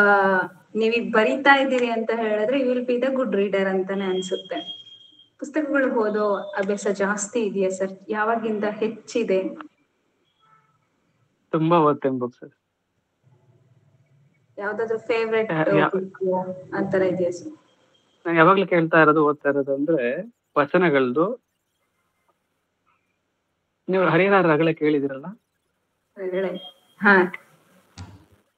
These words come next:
Speaker 2: ರಗಳೆಗಳು ಕೇಳ್ತಾ, ನೋಡ್ತಾ ಇರ್ತೀನಿ, ಓದ್ತಾ ಇರ್ತೀನಿ.
Speaker 1: ಓಕೆ.
Speaker 2: ಇನ್ನೊಂದು ಕೇಳೋದೊಂದೇ ಅಲ್ಲ, ನೋಡೋದೊಂದೇ ಅಲ್ಲ, ಓದೋದೊಂದೇ ಅಲ್ಲ. ಅರ್ಥ ತಿಳ್ಕೊಂಡ್ರೆ ತುಂಬಾ ಅದ್ಭುತವಾಗಿರ್ತದೆ. ಯಾಕಂದ್ರೆ ಆ ಕನ್ನಡ ಇದು, ಇದು ನಮ್ ಕನ್ನಡನ ಅನ್ಸುತ್ತೆ.
Speaker 1: ಹ್ಮ್, ಹ್ಮ್.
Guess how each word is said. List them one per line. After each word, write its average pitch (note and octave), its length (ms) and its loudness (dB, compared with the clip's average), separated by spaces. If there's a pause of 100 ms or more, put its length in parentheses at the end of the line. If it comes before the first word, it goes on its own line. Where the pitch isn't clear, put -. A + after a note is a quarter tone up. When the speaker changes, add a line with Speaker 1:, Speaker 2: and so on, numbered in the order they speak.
(200)
Speaker 2:
ರಗಳೆಗಳು C3+ 680 2
ಕೇಳ್ತಾ, B2+ 400 -6
ನೋಡ್ತಾ B2+ 380 -6
ಇರ್ತೀನಿ, B2 280 -8
ಓದ್ತಾ B2+ 280 -4
ಇರ್ತೀನಿ. B2 340 -8
Speaker 1:
ಓಕೆ. - 840 -8
Speaker 2:
ಇನ್ನೊಂದು G3 240 4
ಕೇಳೋದೊಂದೇ F3+ 600 4
ಅಲ್ಲ, D#3 160 0
ನೋಡೋದೊಂದೇ D3 480 2
ಅಲ್ಲ, D3+ 100 0
ಓದೋದೊಂದೇ C3+ 340 0
ಅಲ್ಲ. C3+ 100 -2
ಅರ್ಥ C#3+ 120 -4 (140)
ತಿಳ್ಕೊಂಡ್ರೆ E3+ 960 0 (1200)
ತುಂಬಾ D#3+ 200 4
ಅದ್ಭುತವಾಗಿರ್ತದೆ. C#3 840 2
ಯಾಕಂದ್ರೆ D#3 560 -2
ಆ D#3+ 80 4
ಕನ್ನಡ E3 380 2
ಇದು, F3+ 340 4
ಇದು G3 140 2
ನಮ್ F3 140 0
ಕನ್ನಡನ E3 360 2
ಅನ್ಸುತ್ತೆ. E3 460 2
Speaker 1:
ಹ್ಮ್, - 1200 -8
ಹ್ಮ್. G3+ 260 -6